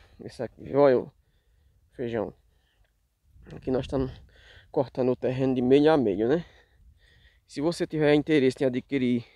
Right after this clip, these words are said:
sítios maior, é, propriedades maior, entre em contato aí com o Wilson Souza, que a gente tem várias, meus amigos. Se você querer divulgar também,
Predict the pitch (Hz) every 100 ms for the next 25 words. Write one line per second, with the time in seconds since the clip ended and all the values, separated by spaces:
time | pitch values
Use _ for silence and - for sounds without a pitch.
0 | _ _ _ _ - - - - 127 -
1 | 127 127 131 117 127 139 123 - _ -
2 | 117 123 113 113 _ _ - - - 131
3 | - 120 120 120 127 123 123 143 170 -
4 | 139 175 165 156 147 - 131 143 131 -
5 | 135 - 135 170 180 - - _ - _
6 | 143 147 151 - 175 170 123 123 107 110
7 | 98 87 104 - 190 208 - 180 185 175
8 | 160 147 151 139 139 151 147 135 151